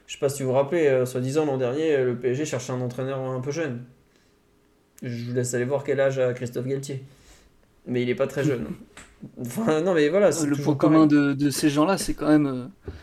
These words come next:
Speaker 2: bah, c'est le C V, quoi. C'est
Speaker 1: Oui,
Speaker 2: d'avoir
Speaker 1: voilà.
Speaker 2: prouvé à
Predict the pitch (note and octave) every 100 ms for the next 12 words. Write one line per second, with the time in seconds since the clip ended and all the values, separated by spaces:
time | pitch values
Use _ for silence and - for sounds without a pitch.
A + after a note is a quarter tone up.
0 | - _ _ _ - - - F#3+ - -
1 | B3+ - G3 _ _ _ - G#3+ D#3+ F#3
2 | - - D#3 D3 E3+ D3+ C#3